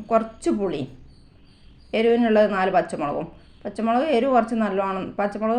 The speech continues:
നല്ലോണം തന്നെ ഇടണം കേട്ടോ, പുളിയാണ് അത്. ഇനി അത് നല്ലോണം ഒന്ന് വാടിയിട്ടേ, ഫസ്റ്റ് നമ്മൾ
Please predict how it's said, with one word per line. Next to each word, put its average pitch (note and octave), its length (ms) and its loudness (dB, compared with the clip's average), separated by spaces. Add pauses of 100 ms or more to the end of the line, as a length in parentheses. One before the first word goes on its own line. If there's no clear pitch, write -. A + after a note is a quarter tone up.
നല്ലോണം F#3 380 -2
തന്നെ G#3 160 -4
ഇടണം D#3 300 -6
കേട്ടോ, C3 200 -4 (300)
പുളിയാണ് G3+ 400 -2 (100)
അത്. C#3+ 100 -2 (2250)
ഇനി C4+ 160 -2
അത് A#3+ 140 6
നല്ലോണം G#3 340 4
ഒന്ന് A3 160 2
വാടിയിട്ടേ, F#3+ 520 2 (240)
ഫസ്റ്റ് A3 340 0 (100)
നമ്മൾ G#3+ 160 4